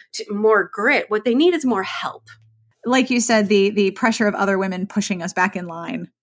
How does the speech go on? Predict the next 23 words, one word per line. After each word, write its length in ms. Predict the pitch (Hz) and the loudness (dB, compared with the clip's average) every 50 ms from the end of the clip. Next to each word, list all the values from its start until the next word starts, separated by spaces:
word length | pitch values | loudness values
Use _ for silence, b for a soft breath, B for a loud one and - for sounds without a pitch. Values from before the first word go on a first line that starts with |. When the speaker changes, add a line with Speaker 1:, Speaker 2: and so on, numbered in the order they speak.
| _ - | _ -8
Speaker 1:
Mm-hmm. 420 | 208 226 214 202 180 180 175 165 - | -6 -4 -2 -2 -2 -2 -4 -4 -2
Speaker 2:
I, 160 | 196 202 208 | 0 2 2
um, 400 | 202 196 190 185 180 185 208 226 - _ _ - - - | 2 0 -2 -4 -6 -8 -10 -14 -16 _ _ -14 -4 0
over, 160 | 240 233 226 | 2 2 2
right 180 | 208 240 262 277 | 2 2 2 2
over 200 | 285 262 240 262 | 2 2 2 2
the 120 | 196 220 214 | 2 4 4
new 120 | 208 214 | 6 6
year, 200 | 220 220 214 208 | 6 4 4 2
I 80 | 202 196 | 2 0
was 220 | 196 196 185 180 | 0 -2 -2 0
reading 460 | 220 220 220 220 220 220 214 214 214 - - | 0 0 2 2 2 2 2 0 0 -2 -4
a 80 | 208 | -6
book, 380 | 196 - - 196 196 196 196 - - - - _ - | -6 -4 -4 -4 -4 -4 -6 -10 -18 -20 -20 _ -10
um, 520 | 214 202 190 185 180 185 185 180 180 180 180 - | -8 -6 -6 -6 -8 -10 -12 -16 -18 -6 2 4
Off 240 | 254 269 262 269 - | 4 4 4 2 -4
the 80 | 247 | -8
Clock. 380 | - - - 226 180 - - - - - - _ _ _ _ _ _ _ _ _ _ _ _ _ 175 _ _ | -8 -2 0 0 2 2 0 -4 -10 -18 -20 _ _ _ _ _ _ _ _ _ _ _ _ _ -20 _ _
<laughs> 200 | 226 247 233 220 - B B B B B 165 B B B - | -4 -2 -2 -2 -2 B B B B B -18 B B B -4
Feel 320 | - 311 302 311 311 294 - 226 220 | 0 2 4 4 2 2 0 0 0
le-, 200 | 247 254 - 214 | 0 0 -2 -2
feel 520 | - - 330 330 339 339 320 - - 226 | -2 0 2 4 4 4 2 0 -2 0
less 340 | 214 240 247 269 - - | 2 2 2 2 0 -4